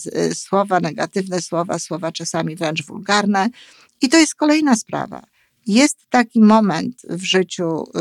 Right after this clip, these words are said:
y, dzieci i rodziców, kiedy rodzice uważają, że dzieci nie rozumieją. Oczywiście, że dzieci nie rozumieją, ale mają gotowość przyswajania różnego rodzaju słów i te słowa zapadają. W związku z tym,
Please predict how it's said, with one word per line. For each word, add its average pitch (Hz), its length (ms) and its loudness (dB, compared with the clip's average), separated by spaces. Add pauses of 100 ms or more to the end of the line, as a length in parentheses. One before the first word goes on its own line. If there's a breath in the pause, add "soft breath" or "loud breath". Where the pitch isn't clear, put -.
(100)
y, 165 60 -6
dzieci - 420 0
i 180 40 -6
rodziców, 170 460 -4
kiedy 233 200 -2
rodzice 247 340 -4
uważają, 226 480 0
że 214 140 -2
dzieci 208 320 -2
nie 202 240 4
rozumieją. 180 840 -2 (400 loud breath)
Oczywiście, 403 400 0
że 202 120 4
dzieci 202 300 -2
nie 185 160 0
rozumieją, 156 640 -2 (100)
ale 185 180 -2
mają 202 360 0
gotowość 175 600 -2
przyswajania 196 720 0
różnego 160 420 -8
rodzaju 160 340 -2
słów 190 340 -4 (340 loud breath)
i 226 80 0
te 254 140 6
słowa 202 440 0
zapadają. 190 760 -2 (100)
W 190 60 -12
związku 208 480 2
z - 60 -12
tym, - 320 -4